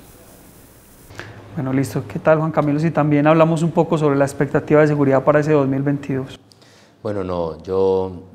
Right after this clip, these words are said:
Speaker 2: yo primero decirle, Dairo, que estamos completamente comprometidos. Yo, yo quiero hacer como un énfasis. El año, el año dos mil,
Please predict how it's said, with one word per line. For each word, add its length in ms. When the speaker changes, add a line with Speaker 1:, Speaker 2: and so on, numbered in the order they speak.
Speaker 2:
yo 360
primero 600
decirle, 800
Dairo, 380
que 360
estamos 320
completamente 720
comprometidos. 720
Yo, 320
yo 420
quiero 420
hacer 320
como 200
un 100
énfasis. 600
El 120
año, 560
el 120
año 220
dos 260
mil, 720